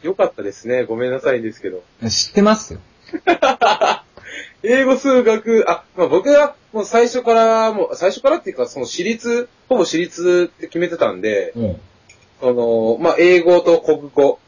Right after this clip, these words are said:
Speaker 1: で、
Speaker 2: うん。
Speaker 1: 普通の人は日本史、世界史を選ぶんですけど、
Speaker 2: うん。
Speaker 1: まあ、暗記が嫌いだったから、
Speaker 2: うん。
Speaker 1: まあ、僕はまあ、も-、まあ、元から数学ができる子だったので、<laughs>
Speaker 2: うんうんうん。
Speaker 1: 学を受けて、で、まあ、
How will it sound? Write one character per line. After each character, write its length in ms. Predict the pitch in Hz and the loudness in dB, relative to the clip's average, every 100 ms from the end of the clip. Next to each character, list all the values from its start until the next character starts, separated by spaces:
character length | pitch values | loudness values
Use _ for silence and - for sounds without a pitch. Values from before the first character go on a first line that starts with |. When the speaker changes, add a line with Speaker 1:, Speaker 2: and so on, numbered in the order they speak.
| _ _ | _ _
Speaker 1:
で、 200 | 214 190 110 | 0 0 -2
Speaker 2:
う 40 | |
ん。 120 | 90 - _ | -10 -10 _
Speaker 1:
普 120 | - | -10
通 180 | - 349 | -2 2
の 100 | 330 | 4
人 140 | - 294 | 4 2
は 80 | 254 | 2
日 100 | 131 | 2
本 200 | 190 185 | 0 0
史、 60 | |
世 120 | - | -2
界 200 | 165 165 | 0 2
史 120 | 160 156 | 2 0
を 100 | 147 | 2
選 140 | 156 | 0
ぶ 100 | 135 | -2
ん 40 | |
で 80 | 104 | -10
す 80 | - | -12
け 80 | 98 | -4
ど、 300 | 139 123 95 | 0 0 0
Speaker 2:
う 40 | |
ん。 200 | 98 85 90 _ _ _ _ _ _ | -4 -4 -8 _ _ _ _ _ _
Speaker 1:
ま 240 | - 233 156 | 0 2 0
あ、 100 | - - | -4 -6
暗 220 | 170 226 | -4 -4
記 100 | 220 | -6
が 100 | 220 | -10
嫌 220 | - 170 196 | -4 2 4
い 40 | |
だ 80 | 214 | 2
っ 100 | - | -4
た 80 | 120 | -8
か 120 | 101 | -6
ら、 320 | 107 104 90 | -4 -4 -6
Speaker 2:
う 40 | 101 | -6
ん。 180 | 92 90 - _ - _ | -8 -8 -18 _ -20 _
Speaker 1:
ま 60 | 131 | -12
あ、 20 | |
僕 240 | 120 135 | -10 -6
は 60 | 202 | -2
ま 120 | 196 | -2
あ、 40 | 117 | -2
も-、 220 | 123 - _ _ | -6 -10 _ _
ま 100 | 165 | -8
あ、 20 | |
元 280 | 127 131 208 | -6 -4 -2
か 120 | 220 | 2
ら 120 | 208 208 | 2 0
数 160 | 202 | -2
学 160 | 208 196 | -4 0
が 120 | 185 | -2
で 140 | - | -2
き 100 | - | -6
る 60 | 180 | -4
子 100 | 117 | -2
だ 80 | 101 | -4
っ 60 | |
た 80 | - | -4
の 80 | 92 | -6
で、 360 | 92 95 82 82 _ - - _ 226 | -2 -2 -4 -10 _ -12 -12 _ -18
<laughs> 480 | - - _ _ - | -16 -18 _ _ -2
Speaker 2:
う 80 | 123 | 2
ん 20 | |
う 40 | |
ん 60 | 110 | 4
う 320 | 104 95 90 82 | 2 0 -2 -4
ん。 120 | 78 - - | -6 -8 -2
Speaker 1:
学 280 | 175 - 165 | -2 2 2
を 80 | |
受 260 | 147 139 143 | 2 0 -2
け 40 | |
て、 320 | - 202 202 170 | 2 4 4 4
で、 260 | 226 - - _ _ _ _ _ | 4 2 -4 _ _ _ _ _
ま 340 | - 202 190 | -6 0 0
あ、 40 | 127 | 0